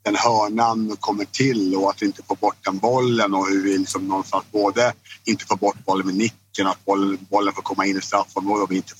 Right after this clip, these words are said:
först och så. Eh, jag vet inte om det, om det är bara, men det är klart att, att en, en, eh, kanske ännu mer krav-, eh, erfaren mittback kanske hade fått bort den bollen ytterligare fem meter, absolut. Eller för den delen så tycker jag att de andra spelarna ska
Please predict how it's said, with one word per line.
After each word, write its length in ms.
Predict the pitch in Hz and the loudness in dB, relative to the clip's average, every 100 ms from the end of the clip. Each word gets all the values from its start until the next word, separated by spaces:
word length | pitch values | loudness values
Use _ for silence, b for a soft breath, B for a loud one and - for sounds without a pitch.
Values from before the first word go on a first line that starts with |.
| - | -2
först 240 | 120 - | -2 -2
och 60 | 110 | -4
så. 200 | 92 87 - b b b _ - | -2 -4 -6 b b b _ 0
Eh, 240 | 101 95 92 | 2 2 0
jag 100 | 104 | 0
vet 160 | 113 - | 0 0
inte 160 | 110 | 0
om 100 | 104 | 0
det, 80 | 101 | 0
om 180 | 101 104 | -2 -2
det 80 | 104 | -2
är 60 | |
bara, 460 | 101 117 107 104 120 | 2 2 4 2 2
men 120 | 120 | 0
det 60 | 123 | 0
är 20 | |
klart 200 | 120 107 | 0 -2
att, 120 | 101 104 104 | -2 -4 -4
att 160 | 104 | -2
en, 180 | 107 107 | -2 0
en, 220 | 110 104 - _ _ _ _ - | 0 0 -4 _ _ _ _ -6
eh, 440 | 101 95 92 92 92 - _ _ _ - - - - - | -4 -2 -4 -6 -10 -16 _ _ _ -20 -16 -16 -14 -2
kanske 260 | 110 - 110 | 0 2 0
ännu 420 | 123 113 107 127 | 2 2 2 2
mer 140 | 117 | 2
krav-, 320 | - 117 107 - | 2 0 0 -2
eh, 540 | 110 104 101 104 113 | -2 0 0 0 2
erfaren 260 | 104 104 101 | 2 0 0
mittback 340 | 101 - 98 | -2 -2 -8
kanske 240 | - 95 95 | -6 -2 0
hade 200 | 95 95 | 0 0
fått 200 | 95 - | -4 0
bort 200 | 131 - | 0 0
den 160 | - 98 | -2 0
bollen 280 | 95 98 101 | 2 2 0
ytterligare 420 | 101 - 123 139 | -4 0 0 0
fem 300 | - 107 95 | 2 0 0
meter, 400 | 95 92 - 95 | -4 -6 -4 -2
absolut. 840 | 95 - - 113 131 104 90 _ | -2 -2 -2 2 2 2 -2 _
Eller 480 | 95 98 101 104 101 - | -6 -2 0 2 0 -2
för 60 | 101 | -2
den 220 | 104 98 | 0 0
delen 260 | 98 98 95 | 0 0 -4
så 120 | - | -8
tycker 160 | - 107 | -4 -4
jag 40 | |
att 60 | 101 | 0
de 80 | |
andra 340 | 107 104 98 127 | 2 0 0 -2
spelarna 300 | - 117 101 | -2 -2 -2
ska 300 | - 101 | 0 0